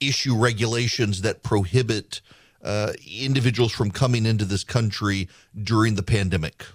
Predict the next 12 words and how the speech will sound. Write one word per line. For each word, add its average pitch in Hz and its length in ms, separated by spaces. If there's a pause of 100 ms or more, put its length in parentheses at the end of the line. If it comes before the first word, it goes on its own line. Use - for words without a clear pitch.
(2000)
It 135 220
was 139 240
the, 139 140
the, 135 400
the 127 180
legal 185 340
proposition 139 800
was 113 580
based 143 840
on 120 420
the 110 100
pandemic. 120 720